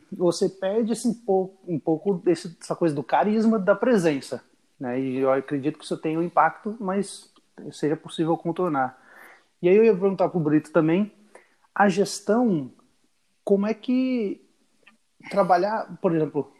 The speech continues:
um, um gerente, um diretor, consegue até tomar conta da, da sua equipe, trabalhando em home office, faz suas reuniões e tal.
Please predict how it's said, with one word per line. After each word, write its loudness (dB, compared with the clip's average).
um, -2
um 2
gerente, 2
um 0
diretor, 4
consegue 2
até 2
tomar 2
conta 2
da, 2
da 0
sua 2
equipe, -4
trabalhando 2
em -6
home -2
office, 0
faz 2
suas -4
reuniões -4
e -10
tal. 0